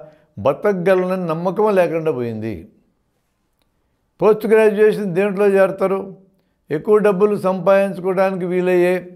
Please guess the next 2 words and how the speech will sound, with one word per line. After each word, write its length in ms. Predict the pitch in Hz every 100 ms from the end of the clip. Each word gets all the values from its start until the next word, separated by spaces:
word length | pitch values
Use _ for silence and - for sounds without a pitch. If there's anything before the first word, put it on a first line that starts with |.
| _ _ _ _ _ -
కార్డియాలజీ, 880 | 170 180 185 180 180 170 180 180 - 135
రేడియాలజీ, 840 | 175 175 175 170 175 160 165 170